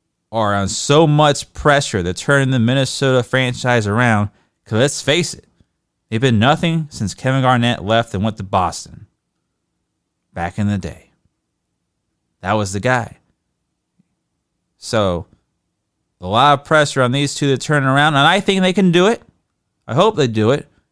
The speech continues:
Two young guys in the league. Let's see what happens with these guys and grow together, develop that chemistry on the court, and start balling. I believe it would happen.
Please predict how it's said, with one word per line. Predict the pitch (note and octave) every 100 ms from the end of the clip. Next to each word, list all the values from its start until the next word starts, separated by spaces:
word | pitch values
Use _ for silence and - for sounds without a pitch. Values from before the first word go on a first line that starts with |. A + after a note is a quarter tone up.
| _ _ _
Two | -
young | D#3+ D#3 E3
guys | D#3 E3 G#3+ G3+ - -
in | A#2+
the | D3
league. | C#3+ F3+ A3+ A#3+ - _ _ _ _ _ _
Let's | -
see | - G#3
what | G#3
happens | C#3 F#3 F3
with | F3
these | F3
guys | E3 F3+ F3+ D#3
and | G#2+
grow | B2 E3
together, | E3 E3 E3 D#3+ - _ _ _ _ -
develop | G#2 D3+ E3+
that | D#3+ C#3
chemistry | - E3 D3 - D#3
on | D3
the | C#3
court, | - D3 D3 - _ _ _ _ _ _ _
and | -
start | - E3+ E2+
balling. | F2+ F2 D2 - _ _ _ _ _ _ _ _ _
I | D3 C3
believe | G2+ G2+
it | G2
would | F2+ E2+
happen. | D2 - -